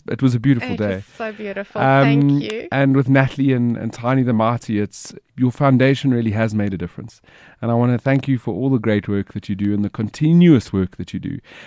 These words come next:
Speaker 1: And it's, it's tireless. You just keep going. You just keep going. It's incredible to see and the passion that you have behind this. You mentioned a little bit,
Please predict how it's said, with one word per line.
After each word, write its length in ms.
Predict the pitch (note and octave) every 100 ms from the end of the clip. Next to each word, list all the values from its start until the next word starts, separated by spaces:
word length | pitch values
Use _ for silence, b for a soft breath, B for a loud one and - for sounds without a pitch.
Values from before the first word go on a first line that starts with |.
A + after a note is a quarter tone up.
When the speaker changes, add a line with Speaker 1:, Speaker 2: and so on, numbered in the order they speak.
| B
Speaker 1:
And 140 | - C3
it's, 280 | C3+ - - - - -
it's 260 | - C3
tireless. 540 | - - G3 A3+ A#2+ -
You 60 |
just 160 | C3 D3+
keep 220 | - C#3
going. 340 | D3 G#3 A3+ - _
You 140 | - D#3
just 240 | E3 F3+
keep 240 | - F#3 -
going. 380 | E3 A3 C#3+ E2+ B B -
It's 160 | C3+
incredible 480 | C#3+ - F3 E3+ D#3
to 100 | C#3
see 260 | - E3 D3
and 140 | A#2+
the 60 | A2+
passion 380 | C#3 C#3 D3
that 180 | C3 -
you 80 | A#2+
have 400 | B2 A#2+ G#2+ - -
behind 400 | G2+ B2+ C#3+ A2+
this. 260 | F#2 - _ B B B B -
You 140 | E3 F3
mentioned 460 | G3 A#3 A#3+ A#3+
a 40 | F3+
little 260 | D#3 D#3+
bit, 280 | C#3 C3 -